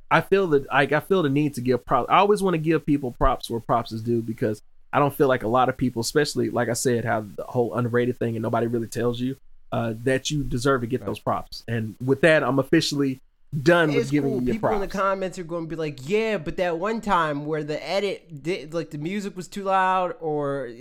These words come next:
Speaker 2: the, like, the focus or, you know, it all evens out on the internet." <laughs>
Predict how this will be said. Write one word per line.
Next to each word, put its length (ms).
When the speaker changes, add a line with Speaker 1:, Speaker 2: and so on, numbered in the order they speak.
Speaker 2:
the, 160
like, 380
the 100
focus 720
or, 240
you 720
know, 160
it 100
all 200
evens 360
out 180
on 140
the 80
internet." 340
<laughs> 60